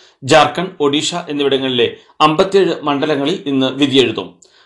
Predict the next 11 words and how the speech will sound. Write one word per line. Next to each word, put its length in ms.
പ്രധാനമന്ത്രി 600
നരേന്ദ്രമോദി 580
മത്സരിക്കുന്ന 680
വാരാണസിയിലും 800
ഇന്നാണ് 480
വിധിയെഴുത്ത്. 540
ആറു 180
മണിക്ക് 460
പോളിംഗ് 360
കഴിയുന്നതോടെ 520
ചാനലുകളിൽ 640